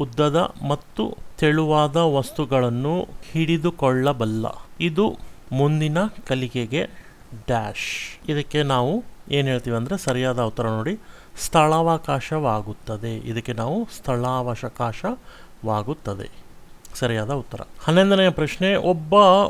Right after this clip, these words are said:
ಹುಡುಗ ಕಡಿಮೆ ಸ್ವಕೇಂದ್ರೀಕೃತ, ಕಡಿಮೆ ಅನುಕ್ರಮಣಕಾರಿ,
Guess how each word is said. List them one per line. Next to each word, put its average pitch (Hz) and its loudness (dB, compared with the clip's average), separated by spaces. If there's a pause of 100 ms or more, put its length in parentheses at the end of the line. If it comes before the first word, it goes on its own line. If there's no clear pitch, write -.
(100)
ಹುಡುಗ 180 2
ಕಡಿಮೆ 165 0 (300)
ಸ್ವಕೇಂದ್ರೀಕೃತ, 170 0 (420)
ಕಡಿಮೆ 156 2
ಅನುಕ್ರಮಣಕಾರಿ, 139 0